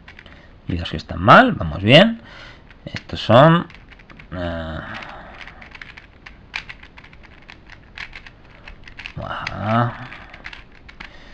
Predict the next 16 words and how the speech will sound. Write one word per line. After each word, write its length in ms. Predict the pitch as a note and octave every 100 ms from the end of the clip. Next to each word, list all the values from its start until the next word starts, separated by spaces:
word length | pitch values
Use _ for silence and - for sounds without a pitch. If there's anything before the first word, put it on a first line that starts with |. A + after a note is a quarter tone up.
| - - - - -
Intercambio 420 | G2 F#2+ F#2+ F#2+
estas 220 | - G#2
dos 460 | D3+ A#3 C#4 - -
y 280 | B2 - - -
si 160 | - G#2
teníamos 340 | F2 F2 G2+
estas 180 | - G2+
dos 100 | F#2+
bien, 140 | A2
estas 300 | F#2+ - F2
intercambiadas, 540 | F#2+ G#2 B2 E3 G3 G#3
pues 180 | - G#3
perfecto. 480 | D#3+ D#3+ - - - - - - - - - - -
Y 120 | G#2+
ahora 480 | C3+ F#3+ F#3 A#3 - - - -
tenemos 500 | F2 F2 - -